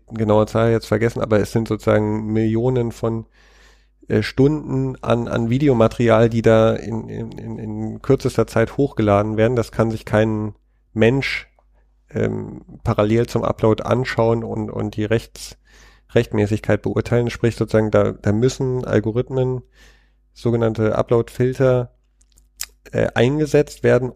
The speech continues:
um so eine Beurteilung zu treffen. Und diese Beurteilung wird ganz sicher nicht immer fehlerfrei sein, denn erstens,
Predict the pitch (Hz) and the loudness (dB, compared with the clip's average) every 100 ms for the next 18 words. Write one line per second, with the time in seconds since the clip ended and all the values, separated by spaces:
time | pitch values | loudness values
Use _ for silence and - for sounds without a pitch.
0 | - 127 127 120 120 117 110 113 123 107 | -8 -6 -2 0 2 0 0 0 0 2
1 | 92 95 95 - - - 101 - 104 - | 0 0 -4 -10 -14 -8 -8 -8 -16 -18
2 | _ _ _ _ _ _ _ _ - - | _ _ _ _ _ _ _ _ -12 0
3 | 113 113 113 - 117 _ _ _ _ _ | 0 2 -2 -8 -18 _ _ _ _ _
4 | _ _ 143 143 139 120 123 139 147 143 | _ _ -2 0 0 0 2 2 4 4
5 | 147 147 139 123 123 - - _ - - | 2 0 -2 -4 -4 -10 -20 _ -6 0
6 | 117 123 - 127 143 139 139 131 123 - | 2 0 -6 -2 2 2 2 0 -4 -8
7 | - - 120 117 117 117 113 127 123 120 | -16 -4 2 2 4 0 -2 -2 -2 -2
8 | - 113 113 120 113 101 104 104 107 - | 0 0 2 0 0 -2 -2 -2 -4 -2
9 | 113 - 131 131 - | -2 -2 -10 -10 -16